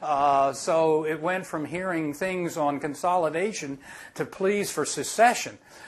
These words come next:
Uh, and there's just no political ground up swell at all, ground, uh, up swell to, to consolidate districts that I can see. So I haven't, I,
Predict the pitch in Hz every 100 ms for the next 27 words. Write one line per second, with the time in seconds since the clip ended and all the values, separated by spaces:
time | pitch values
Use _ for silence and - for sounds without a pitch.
0 | - 135 135 131 131 131 127 - 139 143
1 | 139 135 165 170 - 214 185 - 139 170
2 | 233 208 165 160 147 180 190 - 143 131
3 | 131 123 - _ 120 131 185 214 202 175
4 | 165 147 - - 131 160 151 120 123 120
5 | 135 165 123 110 135 139 139 131 117 -
6 | - - - 120 120 120 123 139 143 -
7 | 139 143 135 - 127 120 120 - 139 113
8 | 120 110 139 165 156 127 123 131 135 -
9 | 123 - 117 123 151 - 113 - 117 107
10 | - - - - _ - 139 151 196 202
11 | 175 139 - - 147 151